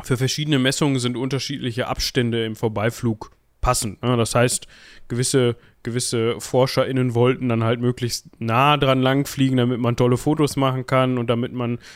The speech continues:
vielleicht auch ein bisschen mehr von der Oberfläche sieht und da Messungen machen kann.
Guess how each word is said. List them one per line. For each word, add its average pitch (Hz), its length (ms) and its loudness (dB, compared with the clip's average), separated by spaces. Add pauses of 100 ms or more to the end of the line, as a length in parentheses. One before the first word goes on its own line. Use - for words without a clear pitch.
(100)
vielleicht 123 280 0
auch 120 140 -4
ein 127 80 -4
bisschen 127 300 -2
mehr 120 100 -2
von 127 160 -4
der 120 140 0
Oberfläche 135 560 0
sieht 131 400 -6
und 120 480 -6
da 123 180 4
Messungen 127 420 0
machen 120 280 -4
kann. 120 260 0